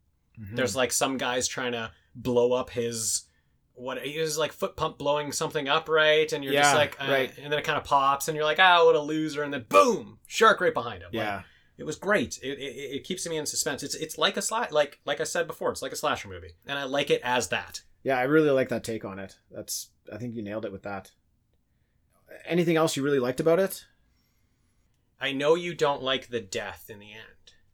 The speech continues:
Speaker 1: The shark death?
Speaker 2: The shark death. I wanna talk about that. I wanna sh-, talk about the shark death.
Speaker 1: All right. You know what? That shark death is fucking stupid. It's stupid. You can tell me your take on it, and then I'll tell you why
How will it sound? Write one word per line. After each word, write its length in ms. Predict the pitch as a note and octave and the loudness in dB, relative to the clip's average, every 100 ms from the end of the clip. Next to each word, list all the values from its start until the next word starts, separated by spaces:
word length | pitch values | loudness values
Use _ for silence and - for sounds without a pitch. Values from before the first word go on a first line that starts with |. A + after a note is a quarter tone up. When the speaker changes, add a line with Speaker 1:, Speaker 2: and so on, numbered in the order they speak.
| - | -14
Speaker 1:
The 60 | |
shark 240 | G#2+ B2+ C3+ | -4 -2 2
death? 300 | F#3 G#3+ - | 2 0 -4
Speaker 2:
The 100 | - | -10
shark 380 | - C3 B2+ - | -6 -4 -4 -4
death. 260 | G#2+ - - | -8 -8 -2
I 80 | D#3 | 0
wanna 160 | F#3 | 0
talk 180 | F3+ D#3+ | 0 -2
about 160 | A#2+ - | -2 -6
that. 120 | G2+ | -6
I 40 | |
wanna 100 | D3 | -6
sh-, 240 | D3+ D3+ - | -4 -6 -8
talk 140 | C#3+ | -10
about 120 | C3 A2+ | -10 -10
the 60 | |
shark 260 | - G#2 - | -10 -14 -16
death. 340 | - _ _ - | -20 _ _ -16
Speaker 1:
All 60 | F2 | -16
right. 140 | - _ | -16 _
You 120 | A#2+ | -14
know 100 | B2 | -10
what? 240 | C3 C3+ - _ _ - | -6 -8 -10 _ _ -16
That 180 | - - | -14 -12
shark 240 | A2 - | -12 -12
death 200 | A3+ B3 _ _ _ _ _ _ _ _ - | -10 -12 _ _ _ _ _ _ _ _ -14
is 200 | A#2+ - - - | -12 -12 -16 -14
fucking 560 | - A#2 - A#2 A#2 A2+ _ | -6 -6 -6 -10 -12 -16 _
stupid. 560 | - - - D#2+ D2 C#2 _ _ _ _ _ _ _ _ _ _ _ - | -12 -10 -10 -14 -16 -20 _ _ _ _ _ _ _ _ _ _ _ -14
It's 180 | A2+ | -8
stupid. 460 | - - F#2+ F2 E2+ _ _ _ | -8 -8 -12 -14 -16 _ _ _
You 240 | - D3+ | -6 0
can 120 | F3+ | 2
tell 180 | E3 E3 | 2 2
me 100 | D#3+ | 2
your 260 | C#3 C3 D3 | 2 0 2
take 240 | D#3 E3 | 2 2
on 160 | E3 F3+ | 2 -2
it, 120 | F3+ | -2
and 120 | B2+ | -4
then 120 | C3 | -4
I'll 300 | C3+ C3+ C3 _ _ _ _ _ - | -2 -2 -4 _ _ _ _ _ -2
tell 200 | D3 C#3 | 2 4
you 180 | C3 | 2
why 500 | A#2+ A#2+ A2+ G2+ G2+ | 0 0 0 -2 -6